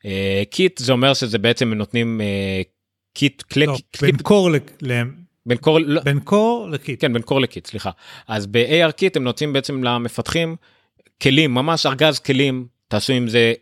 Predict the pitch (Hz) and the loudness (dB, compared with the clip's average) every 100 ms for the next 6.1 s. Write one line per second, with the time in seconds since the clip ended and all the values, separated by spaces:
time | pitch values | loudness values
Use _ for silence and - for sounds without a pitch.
0 | - 101 95 95 113 107 123 117 101 - | -10 -10 -10 -6 -2 0 0 -2 -6 -2
1 | 117 87 - 98 98 101 98 - - 107 | -2 -2 -8 -12 -10 -10 -10 -14 -16 -8
2 | 101 104 - 143 127 117 104 101 101 90 | -6 -4 -4 -4 -4 -6 -6 -6 -4 -6
3 | 80 - - - _ 170 175 170 180 208 | -10 -16 -20 -20 _ 2 2 0 2 2
4 | 202 - 131 123 147 156 165 156 135 123 | 0 -2 -4 -4 -2 -2 0 -2 -6 -10
5 | 113 - 185 180 151 143 151 170 151 147 | -4 0 2 2 0 0 0 0 0 -2
6 | 95 | -6